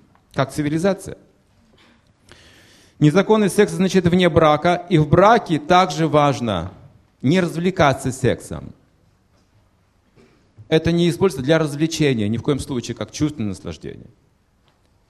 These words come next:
Для зачатия потомства лучше всего. Вообще-то, если говорить о здоровой регуляции для мужчин, секс ему нужен раз в месяц, не больше.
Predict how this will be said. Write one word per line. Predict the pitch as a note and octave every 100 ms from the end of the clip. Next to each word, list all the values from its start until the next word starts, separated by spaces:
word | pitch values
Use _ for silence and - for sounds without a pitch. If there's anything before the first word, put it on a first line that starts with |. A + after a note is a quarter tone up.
| _ _
Для | F2+ B2+ D3+
зачатия | D3 C3+ A#2 A#2+
потомства | G#2+ - B1+ - - D2
лучше | A2+ - -
всего. | - C#2+ - _ _ _ _ -
Вообще-то, | A#2 - G3 D#3
если | C#3+
говорить | C#3+ C#3
о |
здоровой | A#2+ C#3 C#3+
регуляции | C#3 D3 D3 C#3
для | C#3+
мужчин, | D3 D3 G3 G3+ - _ _
секс | - F3 F#3
ему | D#3+ D3
нужен | C3+ A#2
раз | B2+ D3 D3
в |
месяц, | D3+ - G#2+
не | C3+
больше. | A#2 F#2+ D2 -